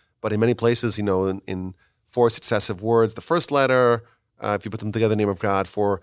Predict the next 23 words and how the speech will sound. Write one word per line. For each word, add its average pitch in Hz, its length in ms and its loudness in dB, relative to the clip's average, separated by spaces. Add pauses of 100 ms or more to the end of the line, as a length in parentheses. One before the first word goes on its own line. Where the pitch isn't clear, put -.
(120)
successive 107 340 -6
words, 101 180 -4
the 101 100 -8
last 156 320 0
letter 135 340 2
of 107 180 -8
all 113 440 -2
those 107 260 0
words, 101 540 0 (260)
uh, 101 100 -2
have 101 140 -2
the 107 60 0
name 104 140 -2
of 92 60 -8
God. 101 220 0
It's 104 100 -2
almost 110 120 -6
like 107 120 -4 (180)
God 117 160 0
is 123 80 -4
behind 123 280 0
the 220 60 -2 (100)
scenes, 190 560 2